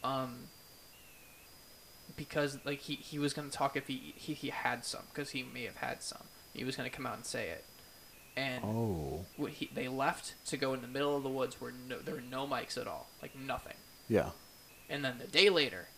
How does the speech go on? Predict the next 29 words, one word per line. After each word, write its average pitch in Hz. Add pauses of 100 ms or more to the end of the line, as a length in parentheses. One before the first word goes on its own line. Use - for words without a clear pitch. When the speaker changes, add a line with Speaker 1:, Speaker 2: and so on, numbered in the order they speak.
Speaker 1:
his -
house 127
got 71
raided. 67 (520)
Speaker 2:
Yep, 147 (180)
that 123
makes 110
sense. 170
Speaker 1:
Like, 180
<laughs> -
Speaker 2:
Like, 160
come 160
on, 104
Speaker 1:
like, 196
<laughs> -
Speaker 2:
U 120
S. -
Let's, 123 (140)
let's 110
Speaker 1:
I -
Speaker 2:
be 131
Speaker 1:
mean, 107
Speaker 2:
real 101
Speaker 1:
come 101
Speaker 2:
here. 101
Speaker 1:
on. 139
Like, 147
I 160
mean, 165